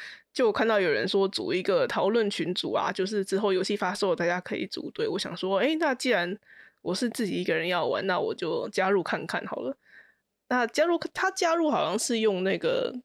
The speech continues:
就是用的游戏账号加入，然后就突然就很多人说：“诶，那我们来组队吧。”我就吓坏，就默默退群，然后之后就是自己玩。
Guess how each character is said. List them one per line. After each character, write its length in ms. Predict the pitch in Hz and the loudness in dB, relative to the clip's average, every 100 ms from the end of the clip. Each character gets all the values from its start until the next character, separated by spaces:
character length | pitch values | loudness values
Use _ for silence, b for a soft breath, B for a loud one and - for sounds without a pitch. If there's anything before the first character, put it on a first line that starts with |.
| _ _ | _ _
就 120 | - 190 | -4 -2
是 440 | 208 185 175 - | -2 -2 0 0
用 200 | 208 180 | 0 0
的 100 | 175 | 0
游 160 | - 196 | 0 -2
戏 240 | - 202 | -2 -4
账 240 | 196 165 | -2 -4
号 220 | 170 - 202 | -2 -2 -2
加 280 | - - | -2 -2
入， 180 | - 254 _ b b b b b - | -4 -6 _ b b b b b -4
然 100 | 220 | 0
后 140 | 294 | 2
就 100 | 339 | 2
突 200 | 320 320 | 2 2
然 100 | 240 | 2
就 140 | 294 254 | 4 2
很 180 | 185 | 2
多 140 | 226 277 | 4 2
人 100 | 233 | 2
说 200 | 269 247 | 2 4
：“诶， 80 | 359 | 4
那 160 | 359 277 | 4 4
我 80 | |
们 180 | 233 226 | 2 2
来 140 | 233 254 | 2 2
组 220 | 262 208 | 2 0
队 180 | 277 233 | 4 4
吧。” 220 | 196 190 | 4 2
我 120 | 214 | 2
就 180 | 247 233 - _ | 2 0 -2 _
吓 380 | - - 220 - | -4 0 0 0
坏， 240 | 214 - 220 - | 0 0 0 -4
就 260 | - 302 | 0 2
默 220 | 285 294 269 | 4 4 4
默 260 | 285 233 | 6 4
退 280 | 233 302 170 | 6 4 4
群， 240 | - - - | 0 -2 0
然 100 | - | 0
后 140 | 262 - | 0 2
之 120 | 294 | 4
后 180 | 294 254 | 6 6
就 180 | 247 247 | 4 2
是 80 | |
自 140 | 233 220 | 0 -2
己 200 | 170 98 | -2 0
玩。 200 | - | -2